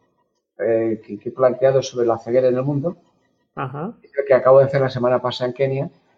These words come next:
Speaker 1: sea, sigo con este proyecto, pero por una de estas cu-, casualidades, eh, la revista Viajar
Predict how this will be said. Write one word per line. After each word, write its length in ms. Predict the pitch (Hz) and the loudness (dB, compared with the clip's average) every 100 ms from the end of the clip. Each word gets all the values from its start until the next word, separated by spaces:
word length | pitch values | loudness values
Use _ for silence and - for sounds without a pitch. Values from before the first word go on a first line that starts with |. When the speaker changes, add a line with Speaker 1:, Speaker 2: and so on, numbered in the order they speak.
| _ _ _ | _ _ _
Speaker 1:
sea, 160 | - 127 | -2 0
sigo 320 | 127 156 147 | 2 2 4
con 140 | 143 135 | 4 2
este 220 | 131 135 | 0 -2
proyecto, 600 | 135 143 147 147 156 175 - - _ _ | 0 0 0 -2 -4 -4 -10 -20 _ _
pero 760 | 165 196 208 185 147 135 127 | 6 8 8 8 8 6 4
por 100 | 131 143 | 2 0
una 120 | 165 | 2
de 80 | 170 | 2
estas 220 | 180 - | 0 -4
cu-, 360 | - 143 - | -6 -10 -10
casualidades, 880 | - 147 165 151 156 165 156 175 - 110 | -8 -6 -2 0 2 2 2 -2 -6 -4
eh, 180 | 123 123 | -2 0
la 120 | 127 | 0
revista 420 | 123 139 143 - | 0 -2 -2 -4
Viajar 500 | 156 143 143 156 202 | -2 -2 0 -2 -2